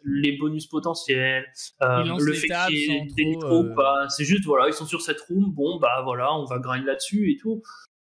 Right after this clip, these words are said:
Speaker 1: Et, euh, et je pense que, bah, sur une année, ça a un coût, et sur une carrière, ça a un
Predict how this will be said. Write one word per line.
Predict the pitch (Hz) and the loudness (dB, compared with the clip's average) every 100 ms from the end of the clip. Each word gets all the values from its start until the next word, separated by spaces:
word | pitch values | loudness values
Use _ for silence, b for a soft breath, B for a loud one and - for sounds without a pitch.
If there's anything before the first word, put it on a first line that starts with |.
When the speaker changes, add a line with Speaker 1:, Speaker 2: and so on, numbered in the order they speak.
| _ | _
Speaker 1:
Et, | 139 139 131 | -4 0 4
euh, | 127 120 123 - - _ _ _ - | 4 4 0 -6 -20 _ _ _ -4
et | 147 | -2
je | 127 | 0
pense | - 196 | 2 0
que, | 180 | 4
bah, | 143 127 123 131 131 131 - | 2 4 2 0 -2 -4 -6
sur | - - 147 | -4 2 2
une | 151 | 2
année, | 151 165 | 2 0
ça | - 135 | 2 2
a | 127 | 2
un | 127 | 0
coût, | 131 190 214 220 151 | -2 2 2 2 0
et | |
sur | 135 - 131 | 0 -4 -8
une | 131 | -6
carrière, | 120 135 165 | -2 0 0
ça | - 135 | -4 -6
a | 123 | -6
un | 123 123 | -6 -8